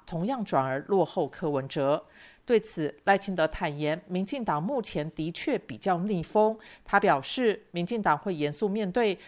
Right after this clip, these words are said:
采取高标准处理每起事件，希望能重新得到社会的谅解与支持，并在最后赢得选战的胜利，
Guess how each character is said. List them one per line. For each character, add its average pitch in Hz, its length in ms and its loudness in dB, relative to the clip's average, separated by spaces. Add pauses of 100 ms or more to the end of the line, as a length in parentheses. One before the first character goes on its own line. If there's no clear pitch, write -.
采 208 180 0
取 208 160 -4
高 226 240 2
标 277 180 4
准 214 240 0
处 170 220 -2
理 185 220 -2
每 147 120 -4
起 151 240 -8
事 - 220 -6
件， 214 320 2 (180)
希 - 160 -4
望 247 220 4
能 185 140 -2
重 185 260 -4
新 277 220 -8
得 196 120 2
到 208 160 6
社 233 240 0
会 220 160 -2
的 160 200 0
谅 262 200 0
解 156 220 -2
与 139 140 -8
支 220 200 -6
持， 156 400 -2 (200)
并 233 120 -2
在 214 140 2
最 247 240 0
后 220 280 2
赢 165 140 -4
得 151 200 0
选 - 240 -4
战 190 160 -4
的 143 80 -6
胜 214 280 -2
利， 226 280 -4